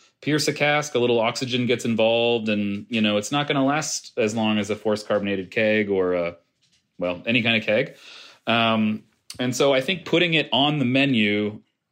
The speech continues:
sort of featured alongside the draft as, like, this is a perfectly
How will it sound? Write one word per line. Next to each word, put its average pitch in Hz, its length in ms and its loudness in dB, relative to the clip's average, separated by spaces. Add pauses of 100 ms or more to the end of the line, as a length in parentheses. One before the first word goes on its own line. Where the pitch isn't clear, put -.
sort 123 260 0
of 113 140 0
featured 143 720 0
alongside 117 800 2
the 107 80 -2
draft 107 520 0
as, 98 180 -2
like, 95 200 0
this 131 160 -2
is 120 140 -4
a 120 40 -2
perfectly 120 840 -2